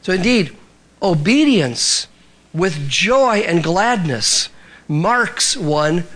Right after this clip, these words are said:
who loves the one whom you obey.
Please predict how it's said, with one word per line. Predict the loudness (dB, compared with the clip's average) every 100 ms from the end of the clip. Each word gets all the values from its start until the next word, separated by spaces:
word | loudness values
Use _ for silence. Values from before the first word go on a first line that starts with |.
| -16
who | -2 2 2
loves | 2 0 2 2 2 -2 -4 -4 -4 -8 -18 -20 -4
the | 0
one | 2 2
whom | 2 2 4
you | 2 2
obey. | 0 0 0 -2 -6